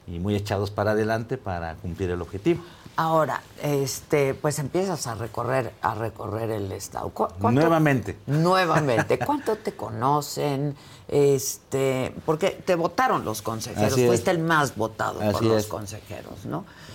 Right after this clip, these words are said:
Speaker 2: Este, pero bueno, por ejemplo, Ignacio Mier es una figura, pues, nacional,
Speaker 1: Ujú.
Speaker 2: ¿no?
Speaker 1: Sí.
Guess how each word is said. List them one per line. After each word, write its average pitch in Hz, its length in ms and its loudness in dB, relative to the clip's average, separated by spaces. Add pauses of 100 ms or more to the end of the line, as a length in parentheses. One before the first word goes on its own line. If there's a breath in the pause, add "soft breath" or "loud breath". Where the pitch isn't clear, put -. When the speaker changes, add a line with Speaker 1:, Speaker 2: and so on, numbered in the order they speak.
(200 loud breath)
Speaker 2:
Este, 131 960 0 (260 loud breath)
pero 127 180 -2
bueno, 175 400 0
por - 140 -8
ejemplo, 156 320 -2
Ignacio 135 460 -2
Mier 135 240 -2
es 151 200 -4
una 117 200 -4
figura, 113 720 -2 (320)
pues, - 140 -12
nacional, 131 720 -2
Speaker 1:
Ujú. 110 240 0
Speaker 2:
¿no? 170 220 0 (120)
Speaker 1:
Sí. 123 680 0